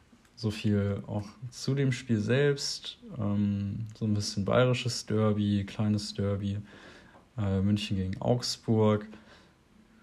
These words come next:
Wo ich stark davon ausgehe, dass München, wie auch angekündigt, noch rotieren wird, aber auch ein bisschen zeigen wird, wer sie eigentlich sind und so ein bisschen die Niederlage gegen Villarreal vergessen lassen wollen.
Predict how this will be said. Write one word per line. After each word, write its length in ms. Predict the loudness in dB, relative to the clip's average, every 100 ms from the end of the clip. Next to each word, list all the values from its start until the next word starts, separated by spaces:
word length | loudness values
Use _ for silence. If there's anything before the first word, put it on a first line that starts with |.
| _ _ _ -2
Wo 540 | 4 6 8 6 4
ich 400 | 0 -4 -6 -10 -16 -20 _ _
stark 320 | -6 4 4 4
davon 260 | 0 0
ausgehe, 400 | 0 -2 -4 -4
dass 220 | -2 0
München, 680 | 4 4 4 4 4 4 2 -2 -10 -4
wie 140 | -2
auch 160 | 0 0
angekündigt, 720 | 4 6 6 2 2 0 -2
noch 180 | -2 -2
rotieren 540 | -6 -2 0 2 2
wird, 180 | 2 2
aber 200 | 0 0
auch 160 | -2 -4 -8 -16 -8
ein 140 | -2
bisschen 320 | 0 0 0 0
zeigen 440 | 2 4 6 6
wird, 300 | 4 0 -2
wer 140 | 0
sie 160 | 2 0
eigentlich 340 | 0 -2 -4
sind 420 | -2 4 6 6 2
und 280 | 0 0
so 100 | -2
ein 100 | -4
bisschen 400 | -4 -2 0 0
die 200 | 2 2
Niederlage 640 | 4 6 8 6 4 2 2
gegen 220 | 0 0
Villarreal 520 | 0 0 0 2 2
vergessen 680 | 0 0 -2 -2 -2 -2 -2
lassen 380 | -4 -4 -2 0
wollen. 460 | 2 2 2 0